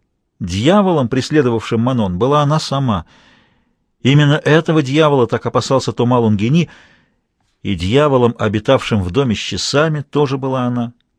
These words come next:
Если только не наоборот. Этот дом со своими легендами превратил её в дьявола.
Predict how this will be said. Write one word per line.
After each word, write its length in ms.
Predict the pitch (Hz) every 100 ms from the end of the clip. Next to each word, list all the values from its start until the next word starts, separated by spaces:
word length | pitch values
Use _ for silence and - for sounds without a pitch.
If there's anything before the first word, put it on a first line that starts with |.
| _ _ _ _ _ _ _ _ -
Если 340 | 110 104 107
только 300 | 123 110 117
не 80 | 120
наоборот. 760 | 131 139 160 185 180 - - _ _ _ _ _ _ _
Этот 400 | 117 123 98 95
дом 260 | 170 208 185
со 140 | -
своими 300 | 120 113 113
легендами 580 | 113 110 113 92 95 90
превратил 580 | 117 131 151 - 123 92
её 160 | 92
в 60 | 82
дьявола. 440 | 90 95 80 -